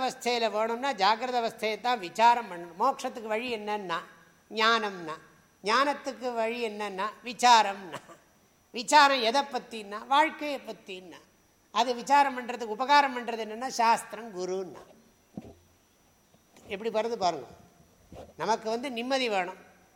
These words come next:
நிம்மதி வேணும்னா என்ன வேணும்னா அறிவு வேணும்னா, அறிவு எப்படி பண்ண வரும்னா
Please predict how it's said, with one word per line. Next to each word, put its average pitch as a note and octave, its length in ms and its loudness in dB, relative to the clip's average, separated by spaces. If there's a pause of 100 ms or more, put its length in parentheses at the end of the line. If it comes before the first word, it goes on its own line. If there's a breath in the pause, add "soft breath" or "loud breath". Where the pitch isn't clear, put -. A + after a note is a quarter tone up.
(220)
நிம்மதி C#4 420 -2
வேணும்னா B3+ 380 2
என்ன B3 260 -2
வேணும்னா A3 380 -2 (280)
அறிவு C#4+ 360 0
வேணும்னா, G3 480 -4 (440)
அறிவு C#4+ 360 6
எப்படி B3+ 280 -4
பண்ண G#3+ 340 -2
வரும்னா G3 340 -6